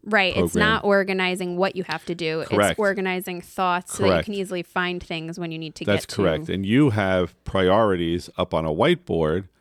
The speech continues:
Speaker 2: in your office at home, but not,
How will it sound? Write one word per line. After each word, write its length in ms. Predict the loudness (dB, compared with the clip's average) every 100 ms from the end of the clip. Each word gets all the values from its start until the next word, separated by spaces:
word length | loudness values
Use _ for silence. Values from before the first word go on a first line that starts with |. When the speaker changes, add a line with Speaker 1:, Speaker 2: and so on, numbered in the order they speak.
| _ _ _ _ _ _ -4
Speaker 2:
in 180 | -2
your 160 | 0 0 2
office 540 | 2 2 -2 -2 -4
at 140 | -6 -2
home, 460 | 2 2 0 -6 _ _
but 380 | -2 0 0 -2
not, 380 | -4 -2 -2